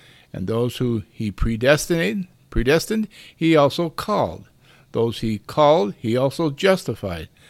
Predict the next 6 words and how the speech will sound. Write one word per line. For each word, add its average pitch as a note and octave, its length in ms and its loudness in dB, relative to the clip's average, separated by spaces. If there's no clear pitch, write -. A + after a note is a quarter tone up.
Those A#2 260 -2
he A2+ 160 -2
justified, A#2+ 800 0
he B2+ 180 -2
also C#3 640 0
glorified." G#2+ 1000 -4